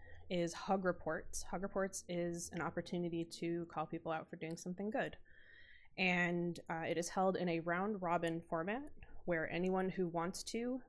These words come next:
can give a hug report. We will start with, uh, whoever's running the meeting, which today would be me, and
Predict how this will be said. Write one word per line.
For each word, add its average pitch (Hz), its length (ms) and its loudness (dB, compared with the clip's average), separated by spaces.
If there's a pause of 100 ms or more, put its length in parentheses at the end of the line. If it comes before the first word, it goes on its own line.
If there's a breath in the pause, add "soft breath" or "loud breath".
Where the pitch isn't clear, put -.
can 170 560 -2
give 175 200 -2
a 170 60 0
hug 170 160 -2
report. 240 380 0 (580 loud breath)
We 185 160 2
will 170 240 4
start 170 540 0 (100)
with, 165 500 -6
uh, 160 300 -6
whoever's 180 260 0
running 175 200 0
the 165 80 0
meeting, 220 360 0
which - 220 -6
today 160 220 -4
would 156 160 -6
be 156 100 -4
me, 226 340 2 (300 loud breath)
and 156 580 -2